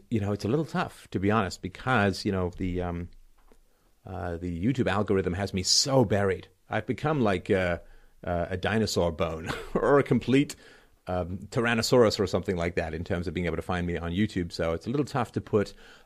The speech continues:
a lot of work into a video and not get much results. I mean, the, uh, uh, the, the Hong Kong documentary was,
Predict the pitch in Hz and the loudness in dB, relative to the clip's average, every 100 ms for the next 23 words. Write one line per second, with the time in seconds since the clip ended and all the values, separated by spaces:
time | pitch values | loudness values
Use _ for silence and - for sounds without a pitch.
0 | - 98 104 123 135 113 110 110 104 101 | -6 0 2 2 2 2 0 0 -2 -2
1 | 92 151 123 90 95 101 _ _ _ _ | 0 2 4 4 2 -4 _ _ _ _
2 | _ 98 95 92 87 92 104 - 95 92 | _ -4 -2 -2 -2 0 0 0 0 0
3 | 87 - - _ _ - 101 175 156 - | -6 -10 -18 _ _ -6 -2 0 0 0
4 | 95 92 87 90 87 87 85 85 87 90 | 0 0 0 -2 -2 -4 -6 -10 -12 -12
5 | - 78 82 82 82 85 80 82 85 85 | -10 -10 -8 -12 -12 -12 -12 -12 -12 -10
6 | 101 110 107 127 101 87 87 90 - 87 | -4 -2 0 0 0 0 -2 -6 -8 -10
7 | 82 82 87 - | -10 -10 -10 -12